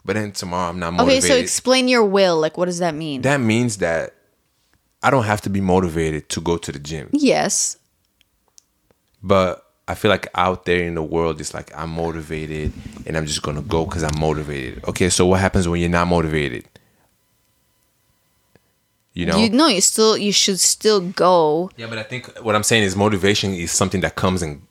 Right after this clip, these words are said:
Speaker 1: comes and goes. For me, it's more, it's not will, it's just, like, determination, it's, like,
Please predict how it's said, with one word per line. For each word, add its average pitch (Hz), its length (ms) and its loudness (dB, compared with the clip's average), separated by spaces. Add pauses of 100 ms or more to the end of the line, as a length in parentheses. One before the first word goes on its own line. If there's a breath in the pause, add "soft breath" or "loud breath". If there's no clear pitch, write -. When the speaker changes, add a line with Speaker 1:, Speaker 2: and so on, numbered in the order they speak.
(280)
Speaker 1:
comes 92 240 0
and 78 160 -6
goes. 80 500 0
For 107 140 0
me, 104 160 4
it's - 240 -2
more, 95 340 2 (300 loud breath)
it's 101 180 -4
not 147 300 2
will, 101 280 2
it's 87 140 -4
just, - 140 -6
like, 85 160 -2
determination, 87 840 0
it's, 82 140 -8
like, 82 220 -8